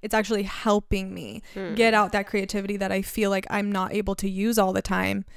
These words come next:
Speaker 1: 'Cause even though it seems like being self-employed, you can do whatever you want, that's just, you really can't. And you
Speaker 2: Mm-hmm.
Speaker 1: have to do the things that are, you know, important first.
Speaker 2: Right.
Speaker 1: So,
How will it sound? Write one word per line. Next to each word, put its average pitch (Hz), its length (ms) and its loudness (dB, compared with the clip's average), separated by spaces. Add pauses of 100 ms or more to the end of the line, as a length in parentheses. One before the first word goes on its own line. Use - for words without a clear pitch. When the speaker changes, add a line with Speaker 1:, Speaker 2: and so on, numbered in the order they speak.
(280)
Speaker 1:
'Cause 294 140 4
even 339 180 6
though 277 120 6
it 208 100 0
seems 262 240 0
like 214 160 2
being 202 160 0
self-employed, 196 540 0
you 190 60 -2
can 190 100 -4
do 185 80 -2
whatever 185 260 -4
you 202 160 -2
want, 190 320 -2 (160)
that's 202 260 -6
just, - 300 -4
you 208 120 -6
really 196 300 4
can't. 170 560 -2
And 196 180 -4
you 208 100 0
Speaker 2:
Mm-hmm. 190 80 -4
Speaker 1:
have 214 240 2
to 202 60 -8
do 180 120 -6
the 170 100 -6
things 190 220 -6
that 196 160 -6
are, - 240 -8 (160)
you - 120 -12
know, 220 220 -12 (100)
important - 540 -4
first. - 500 -8
Speaker 2:
Right. 175 120 -8
Speaker 1:
So, - 300 -8